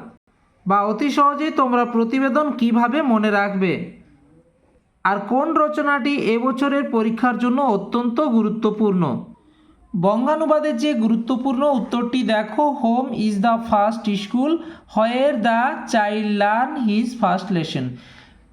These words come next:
বাড়িই হলো শিশুর প্রথম শিক্ষালয়, যেখানে শিশু শেখে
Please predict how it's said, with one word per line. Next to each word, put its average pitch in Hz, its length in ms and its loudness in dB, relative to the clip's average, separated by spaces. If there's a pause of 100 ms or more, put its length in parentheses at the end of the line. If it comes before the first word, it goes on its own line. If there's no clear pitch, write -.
(360)
বাড়িই 254 480 2
হলো 262 320 2
শিশুর 247 560 0
প্রথম 220 460 0
শিক্ষালয়, 233 800 0 (520)
যেখানে 247 760 0
শিশু 254 680 -2 (520)
শেখে 240 680 -2